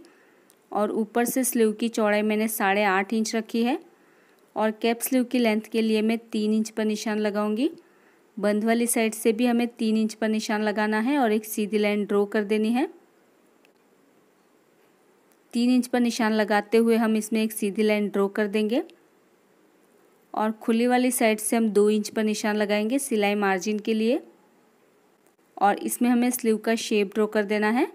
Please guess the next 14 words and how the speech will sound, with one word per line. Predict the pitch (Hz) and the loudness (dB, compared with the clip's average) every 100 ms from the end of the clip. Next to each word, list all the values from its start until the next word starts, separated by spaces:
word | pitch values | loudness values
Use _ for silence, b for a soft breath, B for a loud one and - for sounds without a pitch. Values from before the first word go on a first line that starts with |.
| - _ _ _ _ _ _ _ _ _ _ _ _ _ _ _ _ _ _ _ _ _ _ _ _ _ _ _ _ _ _ _ _ _ _ _ - _ _ - | -12 _ _ _ _ _ _ _ _ _ _ _ _ _ _ _ _ _ _ _ _ _ _ _ _ _ _ _ _ _ _ _ _ _ _ _ -20 _ _ -4
और | 202 220 | -2 0
नीचे | 220 214 - 254 | 0 0 0 0
से | 277 277 | 0 0
स्लीव | - 233 | 0 -2
की | 226 240 | -2 -4
चौड़ाई | 233 214 208 214 | 0 2 2 2
के | 214 220 | 0 0
लिए | 220 | 2
मैं | 220 240 | 0 -2
सात | - 208 202 220 | 0 0 0 -2
इंच | 202 | -4
पर | - 214 | -4 -4
निशान | 214 226 214 | -2 -2 0
लगाऊंगी | 214 214 214 220 | 0 -2 -2 -2